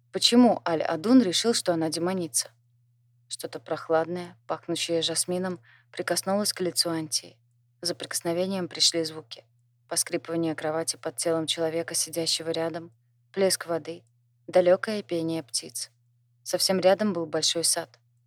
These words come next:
Антия чувствовала его свежесть. «Так ему сказали работорговцы»,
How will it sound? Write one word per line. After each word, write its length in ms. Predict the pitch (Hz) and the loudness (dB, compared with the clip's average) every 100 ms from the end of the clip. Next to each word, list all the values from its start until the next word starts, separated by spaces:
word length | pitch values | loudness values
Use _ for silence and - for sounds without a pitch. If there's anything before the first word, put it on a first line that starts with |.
| _ | _
Антия 360 | - 165 160 165 | -4 -2 0 -2
чувствовала 560 | 156 160 - 165 156 160 | -2 -4 -4 -4 -2 -2
его 180 | 160 | -2
свежесть. 580 | 160 - 165 160 - - - _ _ _ _ _ _ _ _ _ _ _ | 0 0 -2 -2 -8 -12 -20 _ _ _ _ _ _ _ _ _ _ _
«Так 240 | 170 165 | 0 2
ему 160 | 214 226 | 2 0
сказали 460 | 220 202 175 151 160 | 2 2 2 0 -2
работорговцы», 760 | 165 - 196 196 247 - - | -6 -2 -2 2 0 0 -6